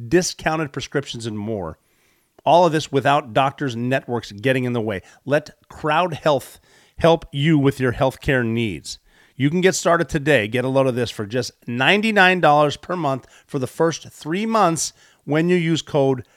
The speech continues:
The Operator to get the healthcare you deserve. Crowd Health is not insurance. Learn more at join crowd health dot com. That's join crowd health dot com. Code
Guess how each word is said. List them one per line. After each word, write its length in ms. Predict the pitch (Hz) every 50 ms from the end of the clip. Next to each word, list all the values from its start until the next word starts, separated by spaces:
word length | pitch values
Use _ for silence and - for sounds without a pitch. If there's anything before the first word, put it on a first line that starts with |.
| _ _ _ _ -
The 380 | 104 104 107 143 175 185 190
Operator 800 | 180 160 151 151 - 131 117 110 101 90 87 85 90 101 113 107 - _ _ _ -
to 80 | -
get 140 | 131 143 143
the 80 | 139 127
healthcare 540 | 139 143 143 - - 160 151 139 143 123 127
you 160 | 123 135 135
deserve. 460 | 135 120 104 110 101 82 - - _ _ _ _ _ _ _ _ -
Crowd 420 | - - 165 160 165 180 180 175
Health 500 | 151 - - 185 160 120 110 107 - - - _ _ _ _ _
is 220 | - 139 131 110 113
not 320 | 131 139 139 143 139 -
insurance. 880 | - 135 120 107 - - - - 160 135 101 80 76 69 - - - - _ _ _ _ _ _ _ _ _ _ -
Learn 180 | 127 151 170 180
more 300 | 170 160 151 151 151 147
at 260 | 127 120 117 - - _ - 143
join 600 | 123 110 107 123 160 160 175 175 175 180 180 180 - _ _ _
crowd 640 | - - - 147 139 139 143 143 151 147 143 139 107 - _ _
health 420 | - 139 127 117 113 - - -
dot 240 | - 135 117 117 -
com. 240 | - 127 101 85 - - - - _
That's 260 | - 127 127 - - _ _ _ _ _ _ - 127
join 560 | 120 110 156 165 170 180 190 196 202 190 151 - _ _ _ _ _ _ _ _ _
crowd 600 | - - - 160 147 147 151 160 165 151 143 117 _ _ _ _
health 360 | - 151 143 135 123 - - - - 127
dot 300 | 135 147 139 156 - -
com. 260 | - - 131 123 123 120
Code 420 | - - 165 160 165 160 147